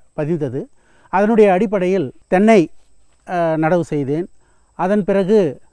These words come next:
மா, கொய்யா போன்ற அந்த பழமரங்களை நட்டேன். மாதுளை, சப்போட்டா போன்ற பழமரங்களையும் நட்டேன். அது ஒரு பதினைந்து, இருபது ஆண்டுகள் பலன் கொடுத்த பிறகு அது வந்து அந்த ஒரு ஹைபிரிட் வெரைட்டி என்பதால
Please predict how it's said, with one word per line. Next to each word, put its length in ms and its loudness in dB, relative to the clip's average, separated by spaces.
மா, 500 0
கொய்யா 540 -2
போன்ற 540 -4
அந்த 480 -4
பழமரங்களை 600 -4
நட்டேன். 420 -8
மாதுளை, 580 -2
சப்போட்டா 360 -6
போன்ற 360 -8
பழமரங்களையும் 840 -6
நட்டேன். 300 -10
அது 260 -4
ஒரு 360 -2
பதினைந்து, 420 -2
இருபது 320 -4
ஆண்டுகள் 460 -6
பலன் 260 0
கொடுத்த 280 -4
பிறகு 500 -4
அது 200 0
வந்து 680 2
அந்த 460 -4
ஒரு 220 -4
ஹைபிரிட் 360 4
வெரைட்டி 380 2
என்பதால 600 -2